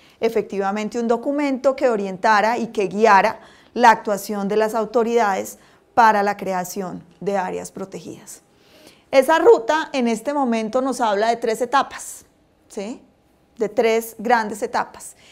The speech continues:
Y arranca con una etapa de preparación, sigue con una etapa de, eh, aprestamiento y termina con una etapa ya de declaratoria. Y vamos a empezar a mirar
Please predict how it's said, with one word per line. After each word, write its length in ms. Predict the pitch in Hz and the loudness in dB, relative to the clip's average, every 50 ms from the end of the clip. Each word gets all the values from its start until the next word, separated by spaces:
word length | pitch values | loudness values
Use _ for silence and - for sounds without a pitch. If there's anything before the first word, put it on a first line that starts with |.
| - - _ - | -20 -18 _ 0
Y 100 | 254 311 | 6 6
arranca 460 | 254 247 247 247 247 240 220 285 285 | 6 6 6 4 0 0 0 -2 -2
con 140 | 294 302 269 | -2 -2 -2
una 160 | 247 233 240 | 0 -2 0
etapa 300 | 240 262 254 254 277 277 | 2 2 2 4 4 2
de 60 | 277 | 2
preparación, 720 | 277 254 247 - 220 202 196 196 190 - 202 202 240 349 - - _ _ _ _ _ _ _ _ _ _ _ _ _ _ _ _ _ _ _ _ _ - _ _ _ _ _ | 4 2 2 2 0 -2 -2 -4 -6 -4 -6 -6 -6 -6 -12 -16 _ _ _ _ _ _ _ _ _ _ _ _ _ _ _ _ _ _ _ _ _ -20 _ _ _ _ _
sigue 400 | - - 285 285 277 254 262 269 | -10 -4 -2 0 2 4 2 4
con 160 | 269 320 294 | 4 2 0
una 200 | 269 247 233 240 | 0 0 0 0
etapa 640 | 233 - 262 247 240 240 262 269 262 240 - - _ _ _ _ | 0 2 2 2 4 4 4 2 2 2 -6 -14 _ _ _ _
de, 540 | - 190 185 254 262 269 285 285 - - - - | -2 4 6 6 6 6 4 2 -2 -8 -4 2
eh, 400 | - 233 226 214 208 208 - - | 4 4 4 4 2 0 0 4
aprestamiento 1120 | 220 220 214 226 214 220 208 - - - 214 208 208 220 226 220 220 214 214 - - - - _ _ _ _ _ _ _ _ _ - | 4 2 4 2 -2 -2 -2 -4 -6 -6 -2 -2 0 0 0 -2 -2 -4 -6 -8 -12 -14 -16 _ _ _ _ _ _ _ _ _ -4
y 120 | 262 277 - | -2 0 2
termina 580 | 269 269 269 269 254 247 233 214 214 226 214 | 4 4 2 2 0 -2 -2 -2 -4 -6 -6
con 160 | - 285 220 | -6 -6 -6
una 160 | 202 196 190 196 | -6 -6 -6 -6
etapa 340 | 190 - 196 190 196 214 | -4 -2 -4 -2 -2 -4
ya 220 | 196 202 202 190 185 | -4 -2 -2 -2 0
de 100 | 190 196 | -2 -2
declaratoria. 800 | 196 190 196 202 185 185 196 190 - 185 185 - - - - - _ - | -4 -4 -6 -6 -6 -6 -6 -8 -8 -8 -10 -10 -12 -18 -20 -20 _ -4
Y 120 | 240 254 | 0 2
vamos 260 | 247 233 233 247 240 | 2 4 2 2 -2
a 40 | 269 | -2
empezar 340 | 262 247 262 247 247 214 196 | -2 -2 -2 -2 -2 -2 -2
a 80 | 208 214 | -2 -2
mirar 380 | 240 - 208 190 196 190 - | -2 2 2 2 2 0 -4